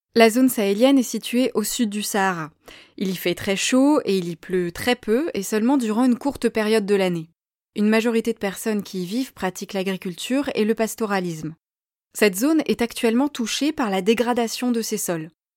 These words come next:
En cause, la sécheresse, le surpâturage,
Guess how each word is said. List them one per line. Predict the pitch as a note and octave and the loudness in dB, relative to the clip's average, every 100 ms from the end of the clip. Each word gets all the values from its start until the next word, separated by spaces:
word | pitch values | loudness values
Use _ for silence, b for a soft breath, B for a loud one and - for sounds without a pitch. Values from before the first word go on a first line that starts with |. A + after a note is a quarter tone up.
| _ | _
En | G3 | -4
cause, | F#3 B3 C4 - - | 2 4 4 0 -2
la | F3+ | -4
sécheresse, | E3+ G3+ - B3 C4 C#4+ - F#3+ | -2 -4 -2 0 0 -2 -6 -6
le | F3 | -6
surpâturage, | - D4+ B3 A3+ - E3+ G3 B3 | -4 -4 -4 -6 -6 -2 -2 -2